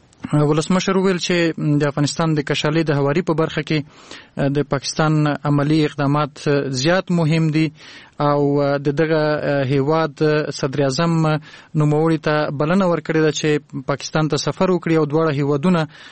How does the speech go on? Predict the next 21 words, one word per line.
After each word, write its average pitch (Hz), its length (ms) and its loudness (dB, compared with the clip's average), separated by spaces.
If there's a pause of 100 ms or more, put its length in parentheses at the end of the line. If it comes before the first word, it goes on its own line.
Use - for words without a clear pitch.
(200)
آه، 147 120 -2
په 147 140 -4
خپلو 160 320 0
کې 151 480 -2
خبرې 151 380 0
اترې 190 240 0
وکړي 165 260 0
په 156 120 -4
بېلابېلو، 156 540 0 (160)
آه، 139 160 0
مسایلو 160 520 0
باندې. 165 380 0 (420)
آه، 143 80 0
ولسمشر 147 540 0
وویل 170 160 4
چې 156 140 -4
دی 165 220 0
به 156 320 -2 (340)
د 147 140 2
سرطان 151 440 -2 (120)
میاشتې 175 340 0